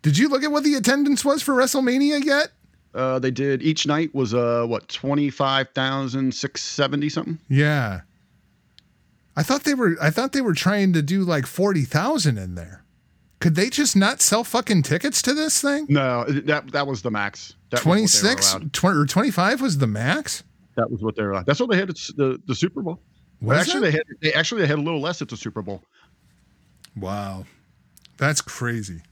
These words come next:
Speaker 1: I mean, a couple of years ago in Texas, hell, next year in Texas, they'll probably have, like,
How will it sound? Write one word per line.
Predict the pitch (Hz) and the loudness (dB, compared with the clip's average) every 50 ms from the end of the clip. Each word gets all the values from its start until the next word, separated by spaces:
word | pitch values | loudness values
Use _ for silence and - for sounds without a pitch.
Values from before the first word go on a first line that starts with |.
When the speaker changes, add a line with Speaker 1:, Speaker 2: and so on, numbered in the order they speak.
| _ _ _ _ _ _ _ _ _ _ _ - | _ _ _ _ _ _ _ _ _ _ _ -2
Speaker 1:
I | 147 151 | 0 0
mean, | 156 151 | 0 0
a | 139 | 0
couple | - 170 165 147 | 0 0 0 0
of | 135 | 0
years | 135 151 180 196 160 | 2 2 2 2 0
ago | 156 131 131 120 120 | 0 -2 -2 -4 -4
in | 120 113 | -4 -4
Texas, | - 135 131 120 - - 123 135 | -2 0 -2 -2 -2 -4 -2 0
hell, | 131 180 220 190 | 2 2 2 2
next | 151 151 190 247 - - | 2 2 0 2 2 2
year | - 143 123 127 | 2 2 2 0
in | 127 | -2
Texas, | 120 135 127 120 - - 113 107 | -2 -2 -2 -2 -2 -4 -4 -2
they'll | 120 120 | -2 -2
probably | 123 147 143 139 131 131 131 131 139 135 135 | 0 2 2 2 2 0 0 0 0 2 2
have, | 143 147 147 143 | 2 2 2 2
like, | 147 143 139 131 | 2 0 0 0